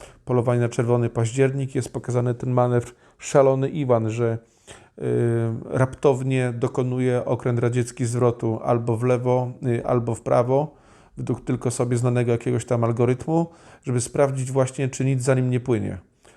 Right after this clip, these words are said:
To właśnie o te duchy chodziło. Amerykanie po prostu czekali przy tej, przy tej linii, linii sensorów,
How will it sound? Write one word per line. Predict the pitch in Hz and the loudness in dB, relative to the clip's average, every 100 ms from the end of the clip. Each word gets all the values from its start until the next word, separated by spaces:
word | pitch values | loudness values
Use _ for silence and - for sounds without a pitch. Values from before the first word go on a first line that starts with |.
| _ | _
To | - 113 | -4 -2
właśnie | 110 110 123 | 0 -2 -2
o | 113 | -2
te | - 113 | -2 -2
duchy | 120 113 98 | 0 0 -2
chodziło. | - 95 101 98 - _ _ _ _ _ | -6 -8 -6 -8 -12 _ _ _ _ _
Amerykanie | - 110 113 123 113 | -2 0 2 2 0
po | 117 | -2
prostu | 120 - | -4 -4
czekali | 127 - - 117 104 | -8 -6 0 0 0
przy | - 110 | -6 -4
tej, | 110 107 101 - - _ - | -2 -2 -4 -16 -20 _ -18
przy | - | -12
tej | 127 117 | -4 -2
linii, | 113 113 113 110 107 - _ _ _ - | 0 0 0 0 -2 -6 _ _ _ -6
linii | 117 113 | -2 0
sensorów, | 107 - 110 120 110 101 - | -2 -2 -2 0 0 -2 -12